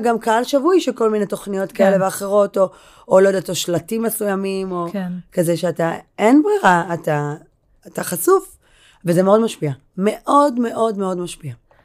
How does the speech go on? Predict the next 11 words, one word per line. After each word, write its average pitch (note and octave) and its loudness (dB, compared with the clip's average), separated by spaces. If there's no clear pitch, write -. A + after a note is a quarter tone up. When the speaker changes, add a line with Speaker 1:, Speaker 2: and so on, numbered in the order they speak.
Speaker 1:
אני F3+ -2
יכולה A3 2
לומר A3+ 2
שכל G#3 -4
הסיפור G#3 -4
עם G3 -2
הגננות, E3+ -4
שאני E3 0
הכי, F3 -6
ב-, D#3+ -10
ב-, D3 -10